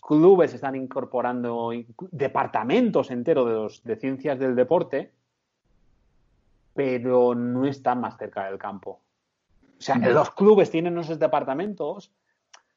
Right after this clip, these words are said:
Speaker 1: porque intuyen que, que, que en el futuro podrán sacar algo, otros lo hacen porque está de moda, pero ¿qué conocimiento está llegando al campo? Mm, bueno, conocimiento,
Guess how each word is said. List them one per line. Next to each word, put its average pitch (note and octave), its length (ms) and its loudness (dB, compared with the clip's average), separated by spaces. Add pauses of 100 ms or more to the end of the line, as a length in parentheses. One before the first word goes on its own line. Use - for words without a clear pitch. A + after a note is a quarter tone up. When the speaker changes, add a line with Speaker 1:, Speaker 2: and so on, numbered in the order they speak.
(120)
Speaker 1:
porque D3 320 0
intuyen C#3 760 0
que, C3+ 140 -8
que, B2 140 -10
que B2+ 360 -2
en B2 80 -2
el B2 120 -4
futuro C#3+ 380 0
podrán C#3+ 280 2
sacar C3 280 0
algo, F3 520 0 (220)
otros C#3 480 -2
lo B2 280 -4
hacen C3+ 200 -4
porque A#2+ 160 -6
está C3+ 160 -4
de C3 100 -6
moda, F#3+ 560 0 (640)
pero B2+ 1000 -2
¿qué D3 120 -10
conocimiento C#3+ 540 -8
está A2 160 -12
llegando G2+ 380 -8
al G2 100 -10
campo? G2 400 -18 (1040)
Mm, A2+ 380 -16 (140)
bueno, E3+ 400 2 (840)
conocimiento, D3 2250 2